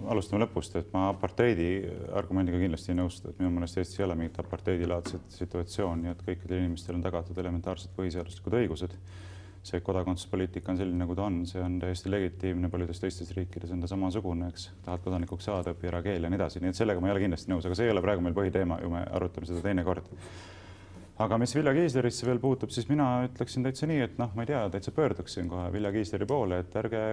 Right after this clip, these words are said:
kartke eriarvamuste arutamist, äh, võrdsetel alustel oma vestluspartneritega. Teie olete istunud aastaid sellisel turvapositsioonil, kus teie olete ülekuulaja ja teie vestluskaaslane on see ülekuulatav.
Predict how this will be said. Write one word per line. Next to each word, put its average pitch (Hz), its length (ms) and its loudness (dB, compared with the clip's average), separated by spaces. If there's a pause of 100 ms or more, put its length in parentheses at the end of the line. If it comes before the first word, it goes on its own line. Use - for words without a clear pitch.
kartke 82 600 -2 (260)
eriarvamuste 107 720 0
arutamist, 92 720 -2
äh, 95 460 -2 (260)
võrdsetel 107 720 0
alustel 85 540 -2
oma 92 240 0
vestluspartneritega. 90 1040 -6
Teie 131 160 2
olete 107 260 0
istunud 110 320 -2
aastaid 107 320 0
sellisel 98 300 -2
turvapositsioonil, 104 880 2
kus 92 140 -4
teie 120 160 4
olete 95 240 0
ülekuulaja 104 640 2 (180)
ja 92 80 -2
teie 98 160 2
vestluskaaslane 98 720 -2
on - 80 -4
see 117 80 0
ülekuulatav. 98 680 2